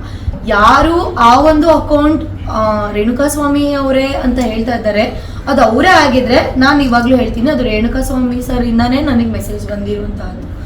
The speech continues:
ಅವ್ರಲ್ಲ ಅಂತಂದ್ರೆ ಬೇರೆ ಅಕೌಂಟ್. ನನಗೆ ಕ್ಲಾರಿಟಿ ಇಲ್ದೆ ನಾನ್ ಮಾತಾಡಿರ್ಬಹುದು, but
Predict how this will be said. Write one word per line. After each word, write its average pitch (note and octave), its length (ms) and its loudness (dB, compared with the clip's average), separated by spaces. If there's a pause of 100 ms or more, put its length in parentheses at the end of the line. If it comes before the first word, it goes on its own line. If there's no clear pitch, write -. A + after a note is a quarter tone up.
(420)
ಅವ್ರಲ್ಲ C#4 380 2 (120)
ಅಂತಂದ್ರೆ F4+ 360 2
ಬೇರೆ C4 220 4
ಅಕೌಂಟ್. B3 420 0
ನನಗೆ D#4 220 0
ಕ್ಲಾರಿಟಿ C4+ 380 -2
ಇಲ್ದೆ D#4 240 2
ನಾನ್ C4+ 200 0
ಮಾತಾಡಿರ್ಬಹುದು, G#3 840 -4 (420)
but F#4 120 2